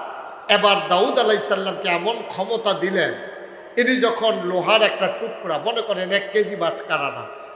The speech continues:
এটারে যদি হাতের ভিতরে লইয়া বিসমিল্লাহ করে তিনি মুঠ করতেন, সবাই দেখতো আঙ্গুলের সিফা দিয়া ফাঁকি দিয়া পানি পড়তে আছে।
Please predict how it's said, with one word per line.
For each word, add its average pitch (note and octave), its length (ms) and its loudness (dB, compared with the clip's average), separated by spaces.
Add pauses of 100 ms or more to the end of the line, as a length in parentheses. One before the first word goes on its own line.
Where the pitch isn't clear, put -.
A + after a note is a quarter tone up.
(300)
এটারে G3 260 6
যদি F#3+ 280 4
হাতের F3+ 460 2
ভিতরে F3+ 380 -2
লইয়া F3 280 2
বিসমিল্লাহ F#3+ 560 -2
করে F#3 180 -2
তিনি F#3 220 -4
মুঠ F#3 340 -6
করতেন, E3 500 -2 (520)
সবাই B3 300 2
দেখতো A#3 380 4
আঙ্গুলের G3 500 2
সিফা G3 280 -2
দিয়া F#3 200 0
ফাঁকি E3+ 320 0
দিয়া F3 160 0
পানি F3 320 0
পড়তে E3+ 300 -2
আছে। C3+ 260 -4